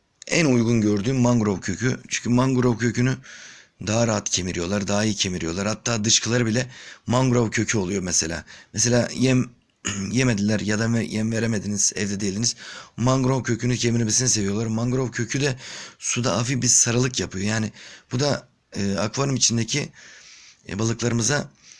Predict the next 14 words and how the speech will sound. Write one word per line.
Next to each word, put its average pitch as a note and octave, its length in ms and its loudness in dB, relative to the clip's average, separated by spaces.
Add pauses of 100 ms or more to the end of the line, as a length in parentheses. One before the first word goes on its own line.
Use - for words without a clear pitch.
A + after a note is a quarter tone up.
(440)
doğal B2+ 280 2
ortamı A#2 320 2
sağlıyor. F#2 400 -2 (1300)
Yani G#2 300 0
balıkların C3+ 440 0
olması C3 380 2
gereken, A#2+ 540 0
vatos A#2 280 -4
balıklarımız G2 360 -4
olması A#2+ 300 0
gereken A#2+ 300 -2 (440)
sarımtırak C3 680 2
bir G2+ 60 -2
su. - 240 0